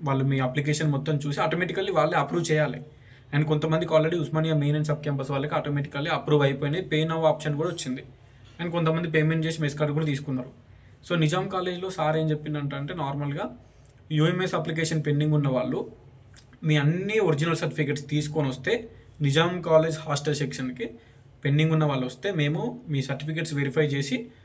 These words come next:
ఇప్-, ఆ, ఇక్కడే అప్రూవ్ చేసేసి పే ఆప్షన్ ఇస్తాము అని చెప్పారంట. ఓకేనా? ఇది only నిజాం కాలేజ్ సార్ వాళ్ళు చెప్పారు. And, ఆ, సికింద్రాబాద్ పీజీ కాలేజ్లో నేను కనుక్కున్నా ఈరోజు. Like, మన సబ్స్క్రైబర్స్ ఉంటారు కదా, మన జూనియర్స్, ఇప్పుడు ప్రజెంట్ అయితే, అంటే,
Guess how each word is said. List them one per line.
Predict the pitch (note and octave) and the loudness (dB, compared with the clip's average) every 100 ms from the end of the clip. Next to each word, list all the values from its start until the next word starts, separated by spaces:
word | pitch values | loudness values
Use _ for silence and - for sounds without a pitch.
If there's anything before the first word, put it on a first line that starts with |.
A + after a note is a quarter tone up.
| - - - | -20 -12 -8
ఇప్-, | C#3 - - | -6 -8 -6
ఆ, | C#3+ C#3 | -2 -2
ఇక్కడే | C3+ D3+ D#3+ | -2 -2 0
అప్రూవ్ | - - D#3+ D#3 | 0 0 0 0
చేసేసి | D3 D#3 D#3+ | 0 0 -2
పే | D#3+ C#3+ | -2 0
ఆప్షన్ | C#3+ C#3 D3 | 0 0 -2
ఇస్తాము | B2+ - B2+ D3+ | -4 -2 -2 0
అని | E3 | 0
చెప్పారంట. | C3+ C3+ A#2+ A#2+ - - - | -2 -4 -8 -10 -12 -16 -10
ఓకేనా? | C3+ C#3 F3+ G#3 | -6 -4 -6 -4
ఇది | D#3+ | 2
only | D3+ F3+ | 4 4
నిజాం | F3 D3+ E3 | 2 2 0
కాలేజ్ | D#3+ D#3 D3 | 0 0 0
సార్ | D3 C3+ | -4 -4
వాళ్ళు | C3 C3+ | -2 -4
చెప్పారు. | B2 C3 B2+ - - - - - - C#3+ | -6 -8 -10 -12 -20 -20 -20 -16 -2 2
And, | C#3+ | 2
ఆ, | C#3 C#3 C3+ - | 2 0 -2 -8
సికింద్రాబాద్ | - D#3+ F#3+ F#3+ F#3 F3 | -4 -2 0 0 -2 -2
పీజీ | F3 E3 | -4 0
కాలేజ్లో | D#3 D3+ D#3+ | 2 2 2
నేను | E3 C#3 | 0 0
కనుక్కున్నా | B2+ C3 C3+ C#3+ C3 | -2 -4 -4 -4 -2
ఈరోజు. | C3 B2+ B2+ A3+ - - - - - C3+ | -2 -2 -4 -6 -10 -20 -20 -20 -12 -4
Like, | B2+ B2 - - - - | -2 -4 -14 -20 -20 -8
మన | C#3 C3 | -4 -2
సబ్స్క్రైబర్స్ | B2 B2 - D3+ D3+ D3 | -2 -4 0 2 2 0
ఉంటారు | C#3 C#3+ | 0 0
కదా, | C3 | 0
మన | A#2+ A#2+ B2 | 2 2 0
జూనియర్స్, | B2+ C3 C3 - - | 0 -2 -4 -8 -12
ఇప్పుడు | D3+ C3+ | -8 -6
ప్రజెంట్ | B2+ C3+ C#3+ | -2 0 2
అయితే, | C#3 C#3 B2 | 0 0 -2
అంటే, | C3 B2+ A#2+ | -2 -4 -6